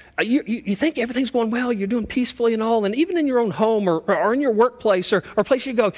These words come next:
you find that people are coming at you, whether you're guilty of something or not. They just seem to attack. And so what is Satan trying to do?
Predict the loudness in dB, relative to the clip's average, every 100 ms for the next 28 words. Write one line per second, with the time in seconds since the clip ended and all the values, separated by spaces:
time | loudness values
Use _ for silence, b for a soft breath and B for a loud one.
0 | B -2 0 0 0 2 0 0 0 2
1 | 0 0 0 2 2 2 2 -2 B 2
2 | 4 4 2 0 0 2 2 4 0 0
3 | 2 0 0 0 0 2 2 4 4 2
4 | 2 0 2 -2 0 0 2 2 4 4
5 | 4 0 B B B 2 2 2 2 2
6 | 0 0 0 0 0 2 2 0